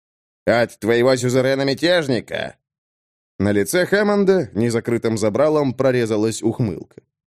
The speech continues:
«Нет, сир, от твоего сюзерена-святоши». Он протянул конверт. Альмерский командир толкнул ближайшего копейщика.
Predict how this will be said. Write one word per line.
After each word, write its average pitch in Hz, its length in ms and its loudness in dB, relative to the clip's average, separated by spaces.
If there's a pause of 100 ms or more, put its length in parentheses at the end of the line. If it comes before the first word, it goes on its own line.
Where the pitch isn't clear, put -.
(760)
«Нет, 214 460 4
сир, 135 340 2 (360)
от 151 260 0
твоего 185 440 4
сюзерена-святоши». 165 1400 0 (1080)
Он 185 220 2
протянул 202 440 2
конверт. 147 440 -2 (400)
Альмерский 131 640 2
командир 135 520 0
толкнул 160 460 0
ближайшего 147 560 0
копейщика. 127 720 -2